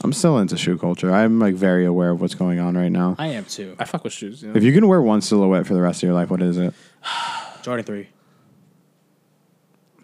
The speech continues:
Speaker 1: Jordan three. Okay.
Speaker 3: Are you
Speaker 2: Jordan.
Speaker 3: just, are you just saying streetwear in general? Are you saying just streetwear ex-,
Speaker 2: Like
Speaker 3: specifically, or,
Speaker 2: sneakers?
Speaker 3: like, sneakers in
Speaker 1: Sneakers,
Speaker 3: general? Sneakers in
Speaker 1: sneakers.
Speaker 3: general? Ultra Boost.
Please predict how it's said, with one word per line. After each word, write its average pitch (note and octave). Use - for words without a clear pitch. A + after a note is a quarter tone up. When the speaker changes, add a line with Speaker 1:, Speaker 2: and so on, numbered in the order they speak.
Speaker 1:
Jordan G2+
three. G#2
Okay. A#2+
Speaker 3:
Are D3
you E3+
Speaker 2:
Jordan. C#3
Speaker 3:
just, -
are D3
you D3
just D3
saying D3+
streetwear D3
in B2+
general? B2
Are B2
you A#2
saying A#2
just -
streetwear C3+
ex-, -
Speaker 2:
Like B2
Speaker 3:
specifically, F#3+
or, -
Speaker 2:
sneakers? C#3
Speaker 3:
like, B2+
sneakers C3+
in A2+
Speaker 1:
Sneakers, C3
Speaker 3:
general? F#2+
Sneakers -
in F#2+
Speaker 1:
sneakers. -
Speaker 3:
general? C#3
Ultra A#2
Boost. -